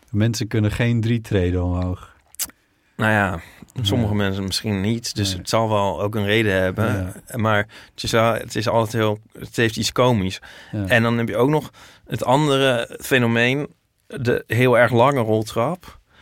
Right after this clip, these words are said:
Speaker 2: En die, dat, daar word ik dan altijd een beetje duizelig van of zo. Met een soort griezelig is dat dan.
Speaker 1: Ja.
Speaker 2: En dan denk ik aan station Belmer Arena.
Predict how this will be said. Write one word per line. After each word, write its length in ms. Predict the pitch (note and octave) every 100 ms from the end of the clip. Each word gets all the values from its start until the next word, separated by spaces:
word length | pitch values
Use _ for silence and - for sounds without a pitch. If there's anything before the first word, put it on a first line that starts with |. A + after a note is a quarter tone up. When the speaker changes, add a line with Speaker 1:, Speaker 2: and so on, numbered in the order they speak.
| - - -
Speaker 2:
En 100 | -
die, 180 | A#2 C3
dat, 220 | C3 C#3+ -
daar 260 | C#3 D3+ D3+ _
word 220 | - C3 D3
ik 60 |
dan 100 | D3
altijd 180 | C3+ C3+
een 60 | B2+
beetje 460 | B2 A#2+ A#2 G#2 G#2 _ _ - - _ _ _
duizelig 580 | D#3 B2+ A#2+ D3 D3 -
van 180 | - C#3+
of 80 | C3+
zo. 240 | C3+ D3
Met 220 | C3+ B2+
een 80 | B2
soort 320 | A2+ A#2+ A2+ - _ - - - -
griezelig 500 | B2+ B2+ D3 D3 C#3
is 120 | B2
dat 100 | B2+
dan. 300 | C3+ C#3+ E3
Speaker 1:
Ja. 160 | A#2+ A2
Speaker 2:
En 100 | F#2 - _ _
dan 340 | - A#2+ B2 A#2+
denk 200 | B2+ C3+
ik 120 | B2+
aan 120 | B2
station 720 | A2+ A#2+ - B2 A#2+ A2+ A2+ A2+
Belmer 420 | A#2 A#2+ A#2+ A#2
Arena. 680 | G#2 G#2 A2+ C3 C#3+ E3 F3